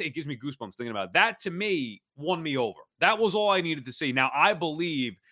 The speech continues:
that he's gonna take his game to another level. That's how good he's been. And look, guys, we talk about the, th-, there's seventeen games left here. So it's no more, "Oh, will the Knicks hang on?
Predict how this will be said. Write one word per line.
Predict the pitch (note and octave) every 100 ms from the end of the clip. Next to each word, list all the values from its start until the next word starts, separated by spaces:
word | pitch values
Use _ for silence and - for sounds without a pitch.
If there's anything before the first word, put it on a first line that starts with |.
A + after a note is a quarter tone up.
| _
that | D3+
he's | D3+ D#3+
gonna | D3+ C#3+
take | D#3+ C#3+
his | C#3+ B2+
game | D3 C#3 C3
to | C3
another | B2+ B2 A2+
level. | A#2 G#2 G2+ -
That's | C3 C#3+
how | A#2+
good | A2
he's | A#2+
been. | F#2 A2 - _ -
And | E3 G#3
look, | C4
guys, | A3+ A#3 C#3
we | F3
talk | G3 G3+ A#3+ A3+
about | A3 F#3+
the, | E3 D#3+
th-, | F3+
there's | F#3+ F#3
seventeen | B3+ C4 C4 A#3+ A3+
games | F3+ G#3 E3+
left | F3 E3+
here. | A#2+ F#2
So | - F3
it's | -
no | F#3 B3
more, | B3+ A3+ G3+ F3+ D3+ - -
"Oh, | D#3+ D3
will | B2 D#3+ F3
the | D#3
Knicks | D#3+ E3 -
hang | - E3 E3 D#3+
on? | D#3 D#3 D3+ D#3